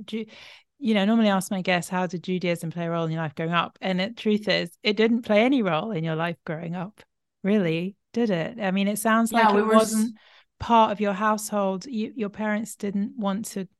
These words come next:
Speaker 1: want to pass anything to you, or
Speaker 2: I mean,
Speaker 1: I
Speaker 2: they
Speaker 1: don't know what it
Speaker 2: did,
Speaker 1: was.
Speaker 2: did in the sense that my mom and my grandparents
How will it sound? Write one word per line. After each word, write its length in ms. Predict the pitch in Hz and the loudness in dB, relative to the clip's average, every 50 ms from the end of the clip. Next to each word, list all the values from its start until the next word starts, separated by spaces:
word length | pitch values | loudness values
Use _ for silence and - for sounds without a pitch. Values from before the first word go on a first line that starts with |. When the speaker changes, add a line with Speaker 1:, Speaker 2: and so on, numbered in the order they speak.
| _ _ _ _ _ _ _ _ _ _ _ _ _ _ _ | _ _ _ _ _ _ _ _ _ _ _ _ _ _ _
Speaker 1:
want 240 | - 196 202 233 208 - - | -2 -2 -2 -2 -4 -6 -8
to 340 | 196 190 185 180 180 220 220 - | -8 -6 -6 -6 -8 -10 -14 -12
pass 320 | - 202 202 185 185 - | -6 -4 -4 -4 -4 -4
anything 440 | 202 190 190 190 180 - 190 180 180 | -4 -4 -4 -4 -4 -4 -4 -4 -4
to 160 | - - 190 | -4 -6 -6
you, 360 | 180 180 180 180 180 180 175 | -6 -4 -4 -4 -4 -4 -4
or 280 | 165 156 151 156 156 - - _ _ _ _ _ | -4 -6 -6 -8 -8 -12 -16 _ _ _ _ _
Speaker 2:
I 100 | - 277 | 2 4
mean, 220 | 311 339 339 330 302 | 6 6 6 6 6
Speaker 1:
I 20 | |
Speaker 2:
they 180 | 294 311 294 277 | 8 8 6 6
Speaker 1:
don't 120 | 208 196 | 4 4
know 40 | 233 | 2
what 80 | 240 262 | 2 2
it 0 | |
Speaker 2:
did, 100 | 247 226 | 2 0
Speaker 1:
was. 340 | 202 190 196 196 190 - - | -4 -6 -8 -8 -10 -8 -6
Speaker 2:
did 100 | 262 294 | -4 -2
in 100 | 320 311 285 | -2 -2 -2
the 80 | 285 | -4
sense 380 | 277 - - 208 214 220 226 226 | -4 -2 0 0 0 0 -2 0
that 360 | - 202 190 190 - - - | 4 4 4 4 4 0 0
my 220 | 196 185 185 180 | 0 0 0 0
mom 400 | 180 175 180 180 180 180 185 185 - - | 0 2 2 2 2 0 -2 -6 -8 -6
and 100 | 185 175 | -2 -2
my 140 | 156 151 | -2 -2
grandparents 680 | 151 160 160 165 165 170 - 180 175 170 165 165 156 | -2 -2 -2 -2 -2 -2 -2 -4 -4 -4 -4 -6 -8